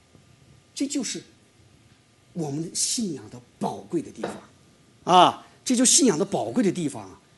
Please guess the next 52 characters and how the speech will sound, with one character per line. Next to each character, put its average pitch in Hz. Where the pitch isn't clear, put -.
所 226
以 233
说， 170
我 165
们 170
受 262
洗 -
的 104
时 -
候 90
啊， -
我 175
们 240
不 330
仅 220
仅 240
是 -
在 170
水 -
里 135
边 -
就 202
进 220
去 160
了， 107
就 190
出 -
来 107
了。 -
这 240
个 165
水 101
啊， -
是 -
有 113
圣 -
灵 101
的 -
啊， 120
所 233
以 247
说 233
它 233
能 214
够 233
把 156
我 226
们 202
的 165
罪 247
洗 -
掉。 143